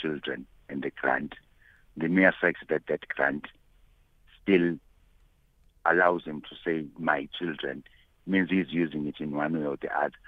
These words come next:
and could learn mhlawumbe futhi ukuthi he can supplement it with some of the things that he can do with his own hands, or maybe family joining in, because that's the other thing that we need to know. In an, in, well, in a world of scarce resources, and one of the resources that is very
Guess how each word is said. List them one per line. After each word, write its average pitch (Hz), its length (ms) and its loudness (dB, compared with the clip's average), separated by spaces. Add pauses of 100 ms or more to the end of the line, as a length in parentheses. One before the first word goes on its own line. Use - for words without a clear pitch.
(260)
and 82 160 -2
could 78 180 -4
learn 85 380 2
mhlawumbe 82 400 0 (100)
futhi 80 260 -6
ukuthi 76 360 -6 (320)
he 90 80 0
can 78 260 -4
supplement 85 560 -2
it 76 160 -6
with 73 180 -4 (200)
some 104 180 6
of 90 120 0
the 78 80 -6
things 85 280 -2
that 76 140 -2
he 78 80 -8
can 69 320 -6
do 73 80 -6
with 71 220 -8
his 78 200 -6
own 71 220 -6
hands, 139 320 -8 (680)
or 92 140 10
maybe 85 400 6
family 82 460 0
joining 76 420 -4
in, 78 220 -6 (280)
because 87 220 4
that's 110 220 4
the - 120 2
other 82 180 4
thing 80 200 -2
that 76 180 0
we 71 120 -4
need 73 200 -4
to 73 80 -4
know. 73 220 -4 (420)
In 104 160 6
an, 90 160 4
in, 101 100 2
well, 90 160 8
in 101 240 2
a 87 100 6
world 85 260 6
of 76 100 -2 (120)
scarce 92 220 2 (100)
resources, 69 560 -4
and 71 160 -2
one 82 160 4
of 92 140 4
the 76 80 -4
resources 71 480 -4
that 73 160 -4
is 69 160 -4
very 71 240 -2